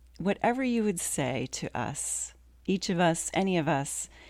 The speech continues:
in this day, in this moment, would you help us to have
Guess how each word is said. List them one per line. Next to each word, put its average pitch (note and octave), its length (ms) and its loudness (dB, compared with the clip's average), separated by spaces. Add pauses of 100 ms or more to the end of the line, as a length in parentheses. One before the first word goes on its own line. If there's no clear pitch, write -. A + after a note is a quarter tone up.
(160)
in G#3+ 180 4
this G#3+ 240 0
day, C#3 560 0
in F3+ 140 0
this G#3 260 -2
moment, C#3 600 -4 (420)
would F3+ 140 -4
you G3+ 80 2
help E3+ 260 2
us G3 240 -2
to D#3+ 80 -4
have D3 500 -4